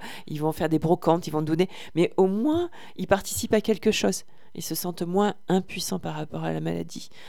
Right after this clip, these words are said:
Et donc, tout ça, ça fait que, effectivement, entre les dons, et puis il y a aussi les legs,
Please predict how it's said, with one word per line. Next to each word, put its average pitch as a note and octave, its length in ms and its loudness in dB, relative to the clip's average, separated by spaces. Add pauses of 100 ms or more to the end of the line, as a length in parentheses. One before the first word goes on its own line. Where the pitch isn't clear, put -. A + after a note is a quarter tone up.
(220)
Et D#3+ 80 -2
donc, F3 400 -4
tout - 80 -8
ça, A3+ 320 0
ça G3+ 180 -4
fait F#3+ 220 2
que, G3+ 320 -2 (320)
effectivement, F3 440 -6
entre F3 180 -4
les E3+ 100 4
dons, F#3 300 6
et - 80 -2
puis - 100 -4
il - 60 0
y - 20 4
a - 20 4
aussi D#3 240 -2
les D3 140 2
legs, E3+ 320 4